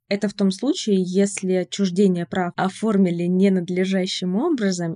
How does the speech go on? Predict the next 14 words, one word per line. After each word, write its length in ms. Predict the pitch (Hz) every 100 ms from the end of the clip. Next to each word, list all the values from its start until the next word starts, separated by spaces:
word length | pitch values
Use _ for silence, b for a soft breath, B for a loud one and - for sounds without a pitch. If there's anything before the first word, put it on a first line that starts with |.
| -
и 100 | -
я, 540 | 196 196 196 175 196 185
допустим, 500 | 175 196 202 180 185
не 180 | 220
хочу 340 | 240 196 196 180
ничего 320 | 170 185 170
никуда 360 | 165 190 175 170
налево 340 | 180 185 160
продавать 680 | - 175 180 151 160 190 175
или 160 | 185
реализовывать, 720 | 165 165 175 175 160 147 151
как 160 | - 202
ты 80 | 214
говоришь, 500 | 196 220 214 220